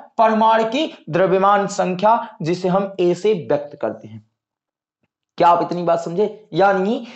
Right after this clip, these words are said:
किसी भी परमाणु के नाभिक में प्रोटॉन और न्यूट्रॉनों की संख्या के योग को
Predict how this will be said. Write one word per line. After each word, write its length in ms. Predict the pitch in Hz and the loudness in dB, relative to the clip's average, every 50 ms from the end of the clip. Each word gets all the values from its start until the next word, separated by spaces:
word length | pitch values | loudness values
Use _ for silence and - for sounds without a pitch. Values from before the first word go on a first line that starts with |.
| - - _ _ - | -20 -20 _ _ -2
किसी 360 | 254 247 - 302 302 311 311 | -2 0 0 0 2 2 2
भी 220 | 247 233 262 254 247 - | 2 2 2 0 0 0
परमाणु 540 | - 214 208 208 196 196 208 220 226 240 220 | 0 0 2 2 2 4 4 4 4 4 2
के 440 | - 247 254 277 285 262 - - - - | 0 0 0 0 0 -2 -6 -12 -10 -6
नाभिक 520 | 165 180 190 185 185 156 185 190 190 - | -2 0 2 2 2 2 0 -2 -2 -4
में 460 | 185 190 214 240 262 254 - - - - _ | -2 -2 0 0 0 -2 -4 -8 -14 -12 _
प्रोटॉन 640 | - 185 208 208 208 247 247 262 302 320 330 320 311 | -2 0 0 2 2 4 4 4 6 4 4 4 4
और 160 | 285 269 254 | 2 2 2
न्यूट्रॉनों 680 | 233 214 214 214 202 202 208 208 208 208 214 214 208 | 2 2 0 0 2 2 4 4 4 4 2 0 -2
की 180 | 208 202 196 190 | -2 -4 -6 -6
संख्या 500 | - - 180 165 170 165 - 190 196 196 190 | -4 -4 -4 -4 -4 -6 0 2 2 2 2
के 160 | 190 190 185 | 2 0 0
योग 480 | 170 156 127 131 170 202 226 202 220 233 | 0 0 2 2 4 4 4 2 0 0
को 220 | - 240 254 277 | 2 2 2 2